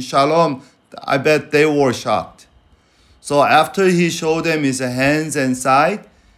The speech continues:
disciples were ecstatic because it's really Jesus, not his ghost. It's a real, it's, it's a Je-, it's their, their rabbi. And again, Jesus says, "Shalom."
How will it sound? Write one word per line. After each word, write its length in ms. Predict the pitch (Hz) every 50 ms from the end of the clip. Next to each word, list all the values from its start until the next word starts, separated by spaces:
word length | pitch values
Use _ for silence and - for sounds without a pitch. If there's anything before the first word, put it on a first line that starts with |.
| _ _ _ _ _
disciples 840 | - 135 127 - - 151 160 180 175 180 202 196 175 147 123 - -
were 360 | 135 131 131 131 120 95 - - _ _
ecstatic 880 | - - 147 - - - - 175 170 175 180 175 175 139 120 - - -
because 340 | - 131 135 156 151 147 131
it's 200 | 151 143 127 147
really 760 | 143 131 127 139 160 170 175 180 185 185 185 185 185 185 180
Jesus, 500 | 185 185 185 185 165 143 151 135 - -
not 220 | 135 143 143 151
his 200 | 151 156 143 131
ghost. 680 | 143 135 - - 165 165 135 110 - - - - - - _ _ _ _
It's 140 | - 123 135
a 60 | 143
real, 340 | 127 120 135 151 156 156 151
it's, 400 | 143 135 135 143 139 131 - -
it's 180 | 117 147 147 131
a 100 | 147 135
Je-, 380 | 135 147 160 170 165 147 123
it's 100 | 113 123
their, 280 | 110 - 135 135 127 113
their 220 | 120 123 135 135
rabbi. 580 | 123 127 131 139 147 127 131 120 104 90 80 73 - - _ _ _ _ _ _ _ _ _ _ _ _ _ _
And 280 | 98 123 - 139 127 -
again, 640 | - 120 113 92 107 143 147 160 165 170 170 170 156
Jesus 440 | - 156 151 139 127 143 143 139 -
says, 260 | 147 139 139 131 127
"Shalom." 760 | - 135 113 110 117 123 123 117 98 101 110 - 180 87 -